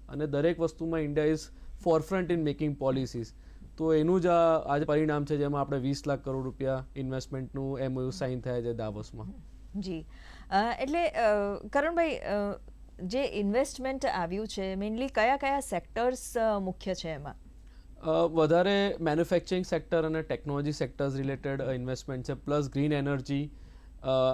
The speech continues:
Speaker 1: કારણ કે ઘણી બધી વસ્તુ હવે ઇન-, અ, વર્લ્ડ લેવલ પર ક્લાઇમેટ ચેન્જીસ પર બહુ ઇમ્પોર્ટન્સ આપવામાં આવ્યો છે અને ઇન્ડિયા again is a forefront, અ, કોપમાં બી આપણે સિગ્નેટરીઝ છે અને forefront છે for achieving, અ,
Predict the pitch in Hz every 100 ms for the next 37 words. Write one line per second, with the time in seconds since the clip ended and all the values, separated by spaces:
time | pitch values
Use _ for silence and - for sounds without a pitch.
0 | - 143 139 160 143 139 160 190 180 175
1 | 170 165 - 170 143 160 156 147 139 135
2 | 131 139 147 147 147 143 147 143 139 135
3 | 147 143 143 139 143 - 139 135 135 135
4 | 143 139 135 - 131 143 139 135 - 131
5 | 127 127 123 127 127 135 - - - 143
6 | 147 151 139 160 151 139 156 156 147 151
7 | - 139 139 147 147 143 139 131 123 -
8 | 135 131 143 139 135 143 139 135 135 139
9 | 123 135 135 135 135 143 139 135 147 139
10 | - 147 143 147 143 - - - - 143
11 | 135 156 147 151 147 135 131